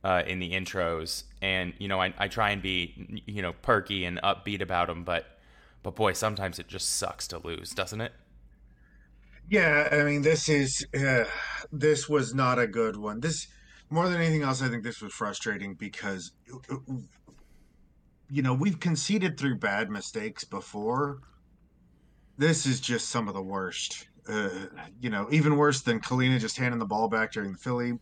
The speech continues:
Speaker 2: during the Philly match. Worse than Corujo, you know, cannoning the, the ball off, uh, uh, the defender, uh,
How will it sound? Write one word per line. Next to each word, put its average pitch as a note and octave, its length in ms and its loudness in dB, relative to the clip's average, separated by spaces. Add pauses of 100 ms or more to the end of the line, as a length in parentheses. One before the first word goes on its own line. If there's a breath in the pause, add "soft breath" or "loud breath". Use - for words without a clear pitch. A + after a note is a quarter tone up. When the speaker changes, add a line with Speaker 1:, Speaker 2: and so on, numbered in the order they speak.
(400)
Speaker 2:
during G#2 220 0
the F#2+ 60 -6
Philly A#2 240 0
match. A2 480 -2 (340 soft breath)
Worse C3 220 2
than A#2+ 100 2
Corujo, A2+ 800 4
you A2 160 -4
know, G2 140 -2
cannoning A2 560 -2
the, G2+ 100 -6 (140)
the A2 160 -4
ball G2+ 280 -2
off, G2 320 -4 (600 soft breath)
uh, - 40 -6
uh, F#2 960 -4 (240)
the G#2+ 120 -2
defender, G#2 680 0
uh, G#2+ 40 -4